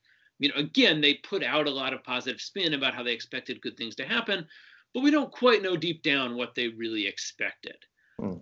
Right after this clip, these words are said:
Speaker 1: Uh, if they came in expecting,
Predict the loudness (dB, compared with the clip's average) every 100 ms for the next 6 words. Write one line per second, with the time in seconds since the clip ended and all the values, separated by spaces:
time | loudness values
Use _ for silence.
0 | _ 0 0 0 _ _ _ 2 2 2
1 | 0 0 -2 -4 -2 0 0 0 -2 -4
2 | -4 -6 0 2 2 0 -2 0 0 -2